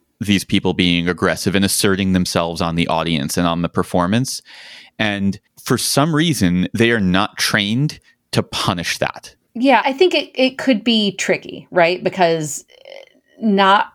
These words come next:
Speaker 2: rewarding the aggression, I think, is a good thing, but also what reaction are you going to get from that aggressive person? Uh,
Speaker 1: I think that the audience has kind of been trained that aggression is how you get what you want in it.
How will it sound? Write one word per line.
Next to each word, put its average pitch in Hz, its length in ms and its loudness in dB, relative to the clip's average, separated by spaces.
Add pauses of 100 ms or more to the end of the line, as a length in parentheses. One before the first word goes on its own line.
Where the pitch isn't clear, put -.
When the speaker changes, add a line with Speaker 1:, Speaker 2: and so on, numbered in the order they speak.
Speaker 2:
rewarding 185 680 2
the 170 80 4
aggression, 170 480 0
I 175 140 -4
think, 165 260 -6
is 180 220 -2
a 180 40 0
good 180 380 -2
thing, 226 360 4
but 175 220 0
also 156 760 2 (480)
what 156 560 0 (120)
reaction 156 560 -2
are 143 100 -2
you 143 220 -4
going 147 260 -4
to 147 80 -4
get - 220 -4
from 147 180 -4
that 139 260 -2
aggressive 143 460 -8
person? 123 540 -12 (160)
Uh, 214 80 -6
Speaker 1:
I 247 100 0
think 254 400 -2
that 196 200 -6
the 175 140 2
audience 156 440 0
has 131 100 -6
kind 131 260 2
of 117 80 0
been 117 140 2
trained 127 440 2
that 113 180 2
aggression 110 520 0
is 110 120 2
how - 220 -2
you 107 220 2
get 98 300 0
what 110 160 0
you 95 140 -2
want 82 360 -2
in 165 120 2
it. 220 240 -2